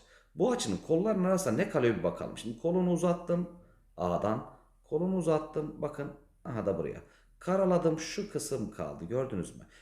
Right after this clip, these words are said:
Yüz on ve yirmiyi kapsıyor. Yüz on artı yirmi kaç yapar? Yüz otuz derece. Ama bu bir çevre açı. Çevre açı neydi arkadaşlar?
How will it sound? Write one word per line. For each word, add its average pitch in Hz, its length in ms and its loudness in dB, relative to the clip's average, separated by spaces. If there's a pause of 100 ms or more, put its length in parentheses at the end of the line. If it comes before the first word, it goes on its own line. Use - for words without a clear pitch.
(120)
Yüz 123 220 2
on 208 180 4
ve 127 60 6
yirmiyi 120 560 2
kapsıyor. - 580 -4 (280)
Yüz 151 280 0
on 190 280 4
artı 117 420 0
yirmi 104 500 0
kaç 180 280 -2
yapar? 170 380 0 (280)
Yüz 170 500 2
otuz 147 560 4
derece. 85 460 2 (300)
Ama 135 280 4
bu 107 140 2
bir 90 260 0
çevre 98 400 2
açı. 156 460 0 (440)
Çevre 107 420 6
açı 90 500 0
neydi 147 240 2
arkadaşlar? 143 600 -2